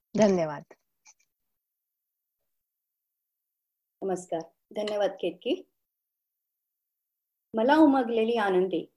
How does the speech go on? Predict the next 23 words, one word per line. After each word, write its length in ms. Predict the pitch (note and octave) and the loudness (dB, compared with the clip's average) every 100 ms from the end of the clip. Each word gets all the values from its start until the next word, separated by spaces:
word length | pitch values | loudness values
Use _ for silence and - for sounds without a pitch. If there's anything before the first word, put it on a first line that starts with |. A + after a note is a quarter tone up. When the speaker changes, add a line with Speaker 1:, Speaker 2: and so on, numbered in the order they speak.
| _ | _
Speaker 2:
या 120 | G3 | -4
कार्यक्रमानिमित्ताने 1080 | A3+ G#3 F#3 G3 G#3+ A3+ A3+ G3 G3 G3 G#3 | -2 0 -2 -2 -2 0 0 -2 -4 -4 -2
उपस्थित 380 | G3 F#3+ F3+ A3 | -2 0 0 -2
सर्वांचे 520 | - G3 F#3+ G#3 A3+ | -2 0 2 0 -2
हार्दिक 380 | G#3 E3+ D#3+ F3+ | -2 -2 -4 -8
स्वागत. 460 | - C3+ C#3 - - _ _ _ _ _ _ _ - | -6 -6 -6 -12 -14 _ _ _ _ _ _ _ -2
डॉक्टर 320 | F#3 F3+ A3+ | 0 2 2
सौ 460 | A#3 A#3 G#3+ A3 A3 | 2 4 2 2 -2
सुप्रिया 440 | - G3+ - F#3 | -4 -4 2 2
मधुकर 440 | F#3+ E3+ F3+ F3+ F3 | 2 0 2 4 2
अत्रे, 360 | D#3 - C#3+ C#3+ _ _ _ _ _ _ | 0 -4 -4 -4 _ _ _ _ _ _
आमच्या 300 | F3+ F3+ A3 A3 | -2 0 -2 -2
खास 340 | A3+ B3+ C#4+ | 2 4 4
मैत्रिणीची 760 | B3+ G3+ G3 F3+ E3+ F3 - _ _ _ _ | 2 0 2 4 4 0 -8 _ _ _ _
म्हणजे 240 | G3+ A#3+ | 4 6
सौ 260 | C4 G#3+ A3 | 6 4 2
स्नेहल 400 | A3 F#3+ F3+ A#3+ | 0 2 6 6
वैशंपायन 580 | A3+ G3 G3 F#3 F3 F#3 | 6 4 0 -2 0 0
हिची 380 | - F#3 F3+ | -2 -6 2
आई, 240 | F#3+ D3 D3+ - _ _ _ _ _ _ _ - | 4 4 2 -8 _ _ _ _ _ _ _ -8
आमच्या 260 | G3+ C#4+ | 0 2
सर्व 300 | C#4+ B3 A#3+ | 6 6 8
मैत्रिणींच्या 680 | C#4 B3 A3+ A#3 A#3+ A#3+ C4 | 8 6 4 2 2 2 0